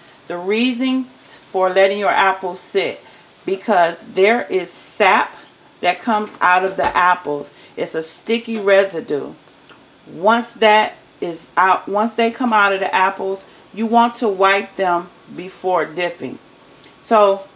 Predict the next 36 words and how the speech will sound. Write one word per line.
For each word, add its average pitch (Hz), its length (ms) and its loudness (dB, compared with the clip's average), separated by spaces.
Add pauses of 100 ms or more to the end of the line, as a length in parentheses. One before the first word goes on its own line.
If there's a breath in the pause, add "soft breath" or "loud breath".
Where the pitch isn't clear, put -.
I 208 120 4
just 254 180 -6
wanted 240 280 0
to 240 80 -6
share 226 260 0
with 247 220 -6
you 202 280 0 (340)
real 214 200 6
quickly 226 640 -2 (260)
my 180 300 2
cleaning 240 560 0
method 220 440 -2 (140)
that 190 160 2
I 208 160 4
do, 190 500 -6 (460 loud breath)
and 170 200 -2
this 190 240 -2
is 202 180 -6
it. 254 240 -2 (920 loud breath)
So 185 420 2
I 170 180 6
hope 202 320 2
you 196 180 2
all 190 200 6
enjoyed 180 560 -2
this 180 180 -12
simple 214 600 -2
cleaning 185 560 -6
method, 185 440 -2 (420 loud breath)
and 185 220 2
remember 202 640 0 (260 loud breath)
to - 120 -4
always 180 540 4
dry 170 260 4
your 185 140 2
apples 180 720 0